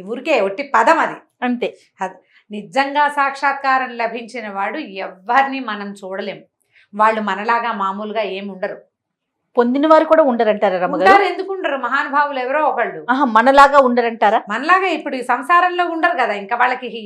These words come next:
Speaker 1: ఏది అక్కర్లేదమ్మా. ఒక్కసారి భగవంతుణ్ణి కంటితో చూడడం అంటే బ్రహ్మానంద స్థితి.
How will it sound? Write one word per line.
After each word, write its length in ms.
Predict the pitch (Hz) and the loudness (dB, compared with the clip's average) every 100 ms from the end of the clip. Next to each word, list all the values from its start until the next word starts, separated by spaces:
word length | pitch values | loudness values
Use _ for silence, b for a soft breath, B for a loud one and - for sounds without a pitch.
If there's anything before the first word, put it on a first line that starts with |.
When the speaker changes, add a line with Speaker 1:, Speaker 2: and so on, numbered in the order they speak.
| 220 | -2
Speaker 1:
ఏది 220 | 277 339 381 | -2 0 -4
అక్కర్లేదమ్మా. 560 | 349 311 285 254 202 208 208 | -4 -6 -6 -6 -8 -8 -10
ఒక్కసారి 680 | 202 - 165 - 214 285 302 208 b b b - | -12 -8 -8 -4 -2 0 -2 -8 b b b -8
భగవంతుణ్ణి 640 | 196 208 240 285 269 269 240 | -4 -2 -2 -4 -6 -10 -8
కంటితో 560 | 220 196 202 277 269 247 | -8 -10 -8 -6 -6 -6
చూడడం 240 | 214 214 | -8 -8
అంటే 600 | 202 190 269 330 254 - _ _ | -10 -8 -6 -4 -6 -10 _ _
బ్రహ్మానంద 1000 | 196 180 165 175 202 226 269 339 349 330 | -20 -20 -16 -14 -12 -4 0 0 0 0
స్థితి. 540 | 302 - 247 240 240 | -2 -2 -6 -8 -10